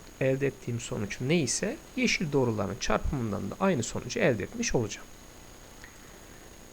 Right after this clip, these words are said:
Peki şimdi şuraya bakalım. Burada bakın yükseklik belirgin bir şekilde verilmiş, öyle değil mi? D E, ama tabanı bilmiyoruz. Yalnız taban neydi? Karşılıklı kenarlar birbirine eşit olduğuna göre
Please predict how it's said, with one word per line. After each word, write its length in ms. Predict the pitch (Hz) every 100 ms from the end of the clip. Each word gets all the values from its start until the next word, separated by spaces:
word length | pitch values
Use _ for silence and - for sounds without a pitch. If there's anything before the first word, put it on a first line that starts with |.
| - - - - - - - - - - - - - - -
Peki 260 | 202 -
şimdi 180 | - 226
şuraya 300 | - 254 247
bakalım. 400 | 156 - 123 202 - - - - - - - - - - - -
Burada 420 | 269 247 226 226 269 - - -
bakın 220 | 214 - 214
yükseklik 640 | 240 - 139 - 233 -
belirgin 420 | 170 170 175 175
bir 40 | 123
şekilde 480 | 120 - 135 233
verilmiş, 420 | 208 151 110 90 120
öyle 180 | -
değil 140 | 247 240
mi? 160 | 147
D 60 | 127
E, 360 | 120 - 110 -
ama 180 | 151 208
tabanı 440 | - 160 165 208
bilmiyoruz. 680 | 202 139 107 - - - - - -
Yalnız 320 | 233 277 -
taban 500 | - 202 196 185 196
neydi? 380 | 233 151 123 165
Karşılıklı 520 | - 165 - - - -
kenarlar 460 | 175 170 165 147
birbirine 320 | 147 143 143
eşit 280 | 135 - -
olduğuna 360 | 120 120 131 202
göre 320 | 233 185